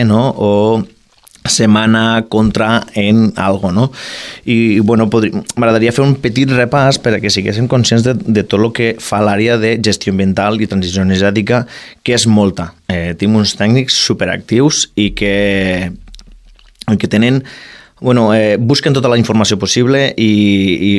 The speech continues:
i, i després ho has de portar a terme, o sigui que no, no és, no és fàcil. Pues, bueno, eh, per a fer un repàs ràpid, l'últim que vam fer,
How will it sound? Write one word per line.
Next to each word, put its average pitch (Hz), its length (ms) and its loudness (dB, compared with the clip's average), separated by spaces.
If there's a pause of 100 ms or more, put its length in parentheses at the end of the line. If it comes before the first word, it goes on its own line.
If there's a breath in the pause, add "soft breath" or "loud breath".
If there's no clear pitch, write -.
(100)
i, 110 80 2
i 104 160 2
després 120 380 0
ho 123 120 -2
has 110 120 2
de 90 100 -4
portar 95 220 -2 (260)
a - 160 -14
terme, 135 320 -2
o 78 80 -8
sigui 98 240 -4
que 95 80 -4
no, 107 160 -2
no 110 160 0
és, 110 80 -8
no 117 160 -2
és - 80 -6
fàcil. 90 400 -6
Pues, 107 160 -2
bueno, 117 320 0
eh, 113 240 0
per 117 80 0
a 113 80 -2
fer 139 80 -2
un 139 80 -2
repàs 127 240 -2
ràpid, 139 320 -2 (480 loud breath)
l'últim 127 240 0
que 131 160 0
vam 113 160 0
fer, 120 160 -2